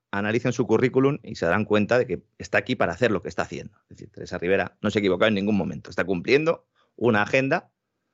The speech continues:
y uno cuando analiza su currículum, insisto, vayan ustedes simplemente a Wikipedia, ¿eh? Si es algo muy sencillo, ¿eh? Y miren ahí los cargos que ha tenido esta señora y entenderán cómo es parte, ya no de la secta de la calentología, sino de los ingenieros sociales que pretenden utilizarla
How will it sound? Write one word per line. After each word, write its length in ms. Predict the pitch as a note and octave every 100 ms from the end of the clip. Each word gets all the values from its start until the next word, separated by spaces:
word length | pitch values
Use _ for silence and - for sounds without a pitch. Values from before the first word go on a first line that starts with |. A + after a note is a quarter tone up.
| _ _
y 380 | - E2+ D#2+ D#2 -
uno 200 | F#2+ F#2
cuando 200 | F2 D#2+
analiza 260 | D#2+ F2
su 120 | F#2
currículum, 400 | F2+ F#2+ F#2+ A2+
insisto, 500 | G#2 F#2+ F#2 A2+ A2+ _ _ _ _ -
vayan 180 | B2 A2+
ustedes 320 | G2 F2 -
simplemente 340 | - F3 F#3+ G#2+
a 20 |
Wikipedia, 560 | F2 E2+ - F#3+ F#2+ A2
¿eh? 40 |
Si 100 | G#2+
es 40 |
algo 120 | B2+ B2
muy 100 | G2+
sencillo, 440 | F#2+ F2 C3+ - _ _ _ _ _ _
¿eh? 180 | - A2
Y 80 | C#2+
miren 240 | F2 G2+ F2
ahí 300 | F2 D#2 - _ _
los 140 | -
cargos 240 | - F2+ E2
que 60 |
ha 40 | E2+
tenido 140 | F2
esta 140 | F2 F#2+
señora 300 | G2+ A#2+ B2+
y 80 |
entenderán 600 | F#2+ - D#2+ D#2+ F#2+ A2 _ _ _ _ _ _ -
cómo 260 | G2+ G2+
es 80 | G2
parte, 540 | - G#2 G2+ A#2+ - _ -
ya 180 | A2 C3+
no 80 | C3+
de 60 |
la 80 | G#2
secta 240 | A#2 G#2
de 60 | G#2+
la 60 | G2+
calentología, 540 | G#2 G2+ G#2 G2+ C#3 C#3
sino 220 | A#2+ A#2
de 40 |
los 100 | G#2
ingenieros 340 | G2 F#2 G2+ G#2
sociales 300 | F#2+ G2+ -
que 100 | G2+
pretenden 340 | F#2 G2+ G2+
utilizarla 600 | F#2+ F2 E2+ F2+ G2 G#2